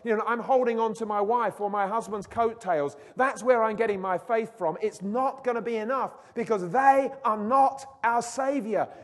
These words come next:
Jesus is the Savior of the world. He is the one that we've gotta look to.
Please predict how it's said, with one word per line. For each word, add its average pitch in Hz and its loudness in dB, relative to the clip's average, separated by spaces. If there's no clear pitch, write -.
Jesus 185 4
is 180 4
the 170 -6
Savior 139 -2
of 135 -8
the 131 -6
world. 120 -10
He 302 4
is 294 -2
the 285 -2
one 269 4
that 233 -6
we've 226 -4
gotta 220 0
look 190 -4
to. - -20